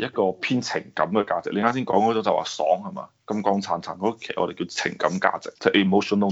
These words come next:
need。噉你嘅 functional need 其實你睇完咗向邊度？就啱先我最直觀講就話你，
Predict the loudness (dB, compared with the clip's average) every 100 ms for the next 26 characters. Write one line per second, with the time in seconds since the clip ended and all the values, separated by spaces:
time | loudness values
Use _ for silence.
0 | 0 -4 -8 4 4 8 8 8 8 6
1 | 6 6 8 8 8 6 4 -14 -12 -2
2 | 2 4 4 4 0 0 0 0 0 -6
3 | -8 -4 -6 _ 6 8 6 2 -4 -8
4 | -10 -16 -6 -2 -2 -2 -4 -2 -2 -4
5 | -6